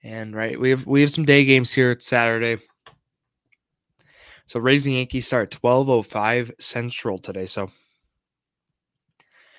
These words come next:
starting up a couple hours here. So we'll, we'll get touching through these games right away.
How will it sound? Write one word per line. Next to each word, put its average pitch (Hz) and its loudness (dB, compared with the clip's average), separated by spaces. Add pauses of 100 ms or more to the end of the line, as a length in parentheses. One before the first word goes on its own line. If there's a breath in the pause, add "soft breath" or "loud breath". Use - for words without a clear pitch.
(180 soft breath)
starting 151 0
up 143 -2 (500)
a 110 -18
couple 139 0
hours 127 4
here. 95 -8
So 107 -6 (220)
we'll, 123 -10
we'll 131 -4
get 131 -2
touching 123 -6
through 127 -6
these 117 -4
games 113 -6
right 110 -2
away. 113 -4